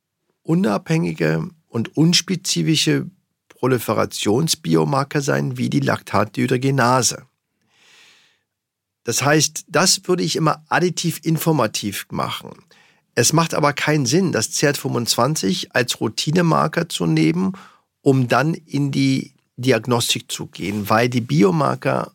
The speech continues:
Z fünfundzwanzig können bei einem serösen papillären Karzinom erhöht sein,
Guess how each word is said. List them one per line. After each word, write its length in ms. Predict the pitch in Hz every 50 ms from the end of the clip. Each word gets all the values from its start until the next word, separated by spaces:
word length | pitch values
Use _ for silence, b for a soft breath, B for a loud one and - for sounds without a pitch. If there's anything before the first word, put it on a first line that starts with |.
| _ _ _
Z 280 | - - - 143 127 -
fünfundzwanzig 840 | - 123 117 113 107 - - 135 143 170 165 - 113 - - _
können 480 | - - 180 196 190 151 98 85 - B B B B B B B B B -
bei 80 | - -
einem 180 | 139 135 127
serösen 520 | 113 120 120 120 120 143 156 147 143 147 123
papillären 500 | 127 127 123 120 113 120 117 - 110 -
Karzinom 400 | - 113 104 - - 82 82 95
erhöht 260 | 113 180 220 - -
sein, 440 | - 104 73 62 62 - - 131